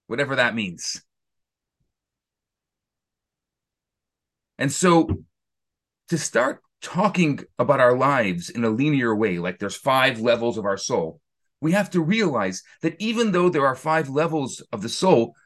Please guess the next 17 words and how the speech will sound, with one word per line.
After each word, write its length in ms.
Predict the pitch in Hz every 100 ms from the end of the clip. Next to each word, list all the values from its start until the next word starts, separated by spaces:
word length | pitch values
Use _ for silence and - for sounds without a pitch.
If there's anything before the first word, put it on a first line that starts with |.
| -
they're, 160 | 165 -
they're 180 | 156 156
categories 800 | - 185 190 113 85 69 71
almost, 480 | 80 67 - - - _ _ -
because 420 | 151 165 151 - -
we're 180 | 147 160
constantly 540 | - 180 196 - 180
jumping 720 | 135 - 185 208 139 117 113 - _ _ -
from 180 | 147
one 200 | 151 175
to 100 | 165
the 160 | 156 156
other 260 | 185 175 139
and 100 | 135
back 260 | 143 -
and 120 | 123
forth. 420 | - 85 - -